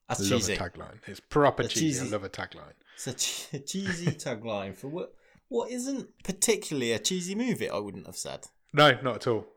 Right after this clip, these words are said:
Speaker 2: It, it isn't. His poster's all, like, cartoony and is full of love hearts and upside down love hearts and cartoons and shit. And it's not like that
Speaker 1: Okay.
Speaker 2: either. It's not, it's not schmaltzy.
Speaker 1: It's, it's not a what?
Speaker 2: Schmaltzy. <laughs>
Speaker 1: Oh, right, okay.
Speaker 2: <laughs> I don't know why I said
Speaker 1: You,
Speaker 2: it like,
Speaker 1: you,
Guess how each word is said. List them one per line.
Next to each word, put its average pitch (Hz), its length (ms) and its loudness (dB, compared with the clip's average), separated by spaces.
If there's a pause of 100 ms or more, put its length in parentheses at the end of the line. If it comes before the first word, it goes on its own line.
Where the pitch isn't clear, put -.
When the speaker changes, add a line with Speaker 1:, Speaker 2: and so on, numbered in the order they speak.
(100)
Speaker 2:
It, 113 240 -8
it 107 120 0
isn't. 98 260 -8 (120)
His - 120 -2
poster's 190 440 4
all, 110 160 2
like, 104 300 0
cartoony 107 680 0
and 98 360 -8 (340)
is - 180 -12
full 107 180 -2
of 95 100 -8
love 104 200 -6
hearts - 400 -8
and 90 260 -16 (500)
upside 131 360 4
down 123 260 4
love 110 140 -2
hearts - 520 -14
and 92 260 -14 (160)
cartoons 92 560 -6
and 85 120 -20
shit. - 320 -14
And 104 100 -12
it's - 180 -14
not 127 140 -4
like 104 140 0
that 110 160 2
Speaker 1:
Okay. 101 80 0
Speaker 2:
either. 90 140 -6
It's - 140 -12
not, 120 160 -8 (460)
it's - 120 -12
not 143 100 -4
schmaltzy. - 560 -4 (280)
Speaker 1:
It's, - 200 -14
it's - 180 -4
not 156 120 -4
a 208 40 -6
what? 113 300 -4 (260)
Speaker 2:
Schmaltzy. - 760 2
<laughs> - 140 -6 (280)
Speaker 1:
Oh, 147 120 2
right, 127 240 2
okay. 101 260 -6
Speaker 2:
<laughs> 247 340 -4
I 165 60 0
don't - 200 -4
know 139 120 0
why 127 140 6
I - 20 2
said 127 200 -2
Speaker 1:
You, 117 40 -4
Speaker 2:
it 110 60 -10
like, - 120 -4
Speaker 1:
you, 185 60 -2